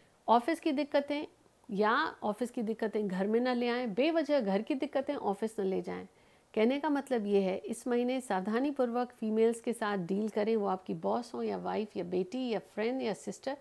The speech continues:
क्योंकि एक तो सौ शब्द कहने की जगह आप दस शब्द कहते हैं और जब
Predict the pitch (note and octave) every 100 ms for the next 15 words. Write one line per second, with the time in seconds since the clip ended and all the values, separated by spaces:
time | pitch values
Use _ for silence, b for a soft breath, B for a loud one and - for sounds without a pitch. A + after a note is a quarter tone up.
0 | b b b b b b _ D4 D4 D#4+
1 | F4 - C4+ D#4 _ - D#4+ F4+ - _
2 | _ _ _ _ _ _ _ - - -
3 | C4 D4+ D4+ - - B3+ - C4 B3 C4
4 | B3 A3 G3+ F#3 E3+ F#3+ G#3 - A#3+ -
5 | A3+ G#3 A3 G3 F3+